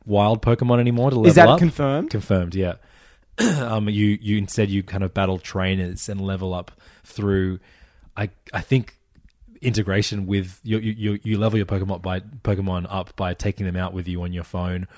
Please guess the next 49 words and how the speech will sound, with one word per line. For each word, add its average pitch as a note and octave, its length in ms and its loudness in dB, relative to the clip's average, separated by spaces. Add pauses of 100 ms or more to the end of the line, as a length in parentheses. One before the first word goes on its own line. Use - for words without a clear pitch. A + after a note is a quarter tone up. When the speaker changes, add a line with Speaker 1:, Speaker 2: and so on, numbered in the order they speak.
Speaker 1:
or C#3 60 0
Speaker 2:
Right. C3+ 160 4
Speaker 1:
on F#2+ 40 -2
the F2+ 80 -4
Pokeball, F2 600 -6 (360)
which A#2 140 -4
is C#3 100 2
a F#2+ 40 2
Speaker 2:
Right. F#2+ 80 0
Speaker 1:
new, F#2 180 -2
uh, F2 360 -6
a G2 60 -14
new F2+ 360 -6 (260)
add-on F#2 340 -4
that E2+ 120 -10
you, F2+ 120 -8
you F#2+ 160 -10
can F2 120 -10
buy D#2+ 200 -12
now. D#2+ 280 -16 (220)
Speaker 2:
Okay. E3+ 360 -4 (480)
Speaker 1:
So C#3 240 4
I, C#3+ 180 2
look, C3+ 260 4
I'm, B2 240 2
I'm B2+ 140 -2
sure C#3 180 6
more B2+ 160 8
details G#2+ 320 2
will G2+ 80 -2
get F#2+ 120 -2
announced. F2+ 320 -6
And G2 120 -4
I G2 100 -4
don't G#2 60 6
Speaker 2:
It - 60 10
was G3+ 120 8
Speaker 1:
wanna F3 60 2
Speaker 2:
interesting F3+ 280 -4
too G3+ 160 -2
at D#3 60 -2
the D3+ 100 -2
end, D3 260 -4 (300)
or C#3+ 260 2
at D3 160 -2
the D3 80 4
press E3+ 280 4
conference. C3+ 600 -2
<coughs> - 60 -18